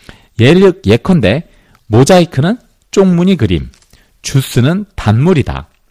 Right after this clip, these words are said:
스타킹과 스킨로션은 각각 하루살이 양말과 살 물결로 쓰고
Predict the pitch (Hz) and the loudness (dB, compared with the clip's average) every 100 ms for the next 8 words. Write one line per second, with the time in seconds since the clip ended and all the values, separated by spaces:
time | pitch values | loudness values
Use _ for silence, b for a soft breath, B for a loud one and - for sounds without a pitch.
0 | _ B B B B - - 226 - 220 | _ B B B B -16 -2 -2 0 -2
1 | 196 190 180 - 240 214 139 101 147 190 | 2 0 0 -2 0 0 0 0 -2 -8
2 | _ _ - 107 - 165 - b b b | _ _ -8 -8 -2 -2 -2 b b b
3 | b - 254 262 214 185 156 107 101 90 | b -2 0 2 2 2 0 0 0 0
4 | 101 - _ - - 240 226 139 110 - | -4 -6 _ -8 -2 0 0 0 0 0
5 | 95 135 - - 82 101 | 2 0 -2 -6 -4 -6